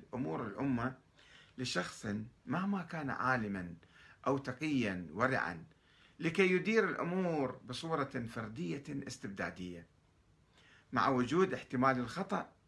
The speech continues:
احتمال على الأقل، ما نقول أكيد هسه الآن، مع وجود احتمال الخطأ والاشتباه، فإن المرجع ليس معصومًا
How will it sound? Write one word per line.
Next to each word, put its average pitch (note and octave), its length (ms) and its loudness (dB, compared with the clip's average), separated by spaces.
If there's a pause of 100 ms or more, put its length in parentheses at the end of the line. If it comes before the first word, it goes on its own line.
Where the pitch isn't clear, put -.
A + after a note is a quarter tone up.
(120)
احتمال A3 580 2
على E3+ 100 0
الأقل، D#3+ 400 2 (160)
ما C3+ 160 0
نقول F3+ 220 -2
أكيد C#3 320 -2
هسه B2 200 -6
الآن، A2+ 300 0 (720)
مع D3+ 240 8
وجود G3+ 420 4
احتمال E3 480 4
الخطأ E3+ 420 2
والاشتباه، B2+ 840 4 (1120)
فإن D3+ 260 0
المرجع C3+ 520 -2
ليس E3+ 240 -4
معصومًا F#3+ 640 -2